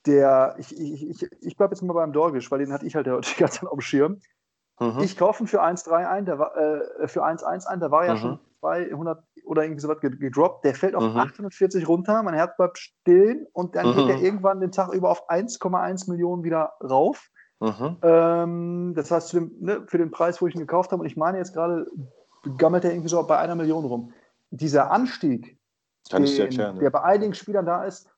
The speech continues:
Speaker 1: den finde ich doch sehr, sehr krass. Da gibt's unterschiedliche Meinungen. Ich hätte gerne mal deine gehört dazu.
Speaker 2: Also meine Meinung ist,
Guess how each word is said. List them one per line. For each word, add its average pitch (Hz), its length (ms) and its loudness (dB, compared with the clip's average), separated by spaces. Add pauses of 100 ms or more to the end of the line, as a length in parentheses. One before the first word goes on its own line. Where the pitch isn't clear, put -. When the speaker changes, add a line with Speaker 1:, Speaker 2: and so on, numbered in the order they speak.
(140)
Speaker 1:
den 196 180 2
finde 196 180 -6
ich 185 80 -8
doch - 280 -4
sehr, 147 300 0
sehr 175 140 -2
krass. 202 320 -2
Da 151 100 -4
gibt's 160 160 -2
unterschiedliche 185 560 -2
Meinungen. 180 320 2
Ich - 60 -12
hätte 175 140 -6
gerne 160 160 -6
mal 156 200 -6
deine 123 260 0
gehört 117 220 -6
dazu. - 300 -12 (280)
Speaker 2:
Also 131 200 6
meine 160 180 2
Meinung 175 260 4
ist, - 300 -2